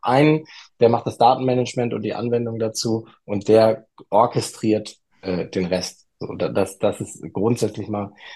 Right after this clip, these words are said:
ähm, da-, das, das Basisgeschäftsmodell. Und ich glaube, dass das dahinter steht. Es braucht halt jemanden, der sich wirklich darauf spezialisiert und das dann umsetzt.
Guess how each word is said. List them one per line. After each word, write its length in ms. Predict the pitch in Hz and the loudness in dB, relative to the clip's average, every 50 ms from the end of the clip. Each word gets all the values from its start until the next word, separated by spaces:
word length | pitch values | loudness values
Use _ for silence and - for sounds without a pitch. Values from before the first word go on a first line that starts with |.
| - _ _ | -20 _ _
ähm, 320 | - 110 104 101 101 95 - | -2 0 0 0 0 -2 -4
da-, 140 | - 92 - | -4 -6 -4
das, 320 | - 101 92 - - _ | -4 -6 -6 -6 -12 _
das 260 | - 101 92 - - _ | -6 -4 -4 -6 -2 _
Basisgeschäftsmodell. 1000 | - 92 107 107 104 101 - - - 113 107 101 - - 107 90 - 95 95 92 | 4 4 4 4 2 -2 -8 -8 -6 -6 -6 -6 -6 -10 -10 -6 -4 -4 -4 -4
Und 100 | 87 - | -6 -8
ich 100 | - - | -10 -4
glaube, 280 | 95 95 104 113 107 92 | 0 0 2 2 2 0
dass 200 | 98 98 - - | -4 -8 -6 0
das 420 | 104 104 120 123 - - - _ _ _ _ | 2 4 4 2 0 -8 -14 _ _ _ _
dahinter 400 | - 92 95 110 123 127 135 131 | -6 -4 -2 -2 -2 -2 -2 -2
steht. 300 | - - 131 131 131 139 | -2 -2 -2 -4 -4 -4
Es 100 | - - | -10 -4
braucht 240 | - 104 113 110 - | -2 -2 -2 -2 -4
halt 120 | 110 - | -8 -10
jemanden, 300 | 123 101 101 98 - - | -8 -8 -8 -6 -6 -6
der 120 | 92 95 92 | -6 -8 -8
sich 180 | 107 - - _ | -10 -14 -18 _
wirklich 340 | - 104 101 - 107 95 - | -4 -4 -2 -2 -6 -6 -4
darauf 240 | - 95 92 95 92 | -4 -4 -2 -4 -4
spezialisiert 640 | - - 98 - - 98 90 90 87 98 98 95 - | -6 -8 -10 -8 -4 -4 -2 -2 -2 -2 -2 -2 -2
und 80 | 95 92 | -6 -8
das 140 | 92 90 | -8 -8
dann 140 | - 95 90 | -8 -8 -6
umsetzt. 520 | 85 87 87 87 - - - - - - | -6 -6 -6 -6 -6 -10 -10 -12 -16 -18